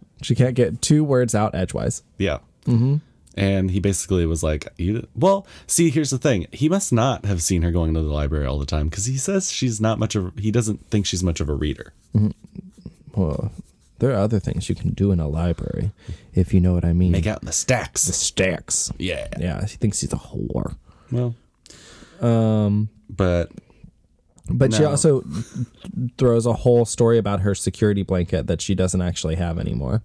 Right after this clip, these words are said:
Speaker 2: Right. It's real. I mean, it's a, it's a bumbly, flirty conversation.
Speaker 1: Oh, Buff, Buff.
Speaker 2: Buffy's like, "Oh, why would you ever notice me?" And he was like, "Why wouldn't I?"
Speaker 1: He is hot,
Speaker 2: It's,
Speaker 1: though.
Speaker 2: man.
Speaker 1: I didn't actually think he was hot in the first scene he was in, but, like, the more and more that he was on screen, I was like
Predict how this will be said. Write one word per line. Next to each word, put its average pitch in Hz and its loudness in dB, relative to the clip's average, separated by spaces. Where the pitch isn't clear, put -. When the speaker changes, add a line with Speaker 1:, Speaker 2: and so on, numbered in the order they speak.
Speaker 2:
Right. 82 -4
It's - -6
real. 82 0
I 123 2
mean, 127 2
it's 110 -2
a, 104 0
it's 143 0
a 131 4
bumbly, 92 2
flirty 85 2
conversation. 78 -2
Speaker 1:
Oh, 107 4
Buff, - -2
Buff. - -4
Speaker 2:
Buffy's 101 0
like, 92 0
"Oh, 170 0
why 147 -4
would 165 -2
you 156 0
ever 147 -4
notice 156 -4
me?" 85 0
And 85 -2
he 90 -2
was 87 -4
like, 78 0
"Why 78 0
wouldn't 95 -2
I?" 82 -2
Speaker 1:
He 285 4
is 127 0
hot, 107 0
Speaker 2:
It's, - -2
Speaker 1:
though. 98 0
Speaker 2:
man. 80 0
Speaker 1:
I 151 4
didn't 233 2
actually 160 2
think 147 4
he 139 2
was 113 2
hot 113 2
in 113 0
the 104 2
first 101 0
scene 135 4
he 143 4
was 143 2
in, 147 4
but, 139 0
like, 107 2
the 113 4
more 104 4
and 107 4
more 107 2
that 101 2
he 104 2
was 101 2
on 98 2
screen, 104 2
I 95 2
was 90 0
like 90 -2